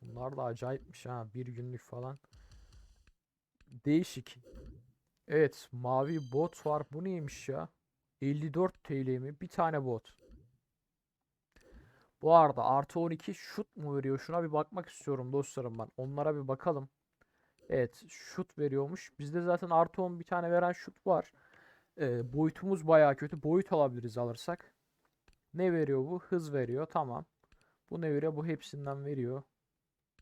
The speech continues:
Ee, bu da hepsinden veriyor. Şut.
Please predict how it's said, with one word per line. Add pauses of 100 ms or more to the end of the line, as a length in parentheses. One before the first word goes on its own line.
(420)
Ee, (440)
bu
da
hepsinden
veriyor.
Şut.